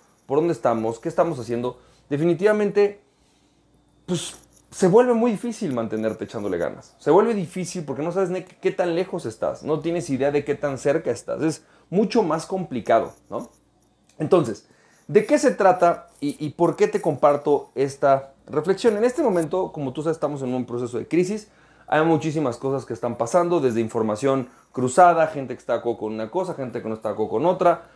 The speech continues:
Por ejemplo, ya ayer el gobierno de Estados Unidos salió a decir, "Oigan, pues vamos a tener que abrir la economía porque no podemos seguir así, porque si no nos vamos a quedar sin economía",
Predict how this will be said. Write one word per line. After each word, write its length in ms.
Por 100
ejemplo, 320
ya 140
ayer 240
el 100
gobierno 380
de 20
Estados 320
Unidos 240
salió 200
a 40
decir, 260
"Oigan, 280
pues 100
vamos 160
a 60
tener 160
que 80
abrir 140
la 80
economía 440
porque 220
no 140
podemos 240
seguir 200
así, 220
porque 220
si 100
no 60
nos 100
vamos 120
a 60
quedar 160
sin 140
economía", 640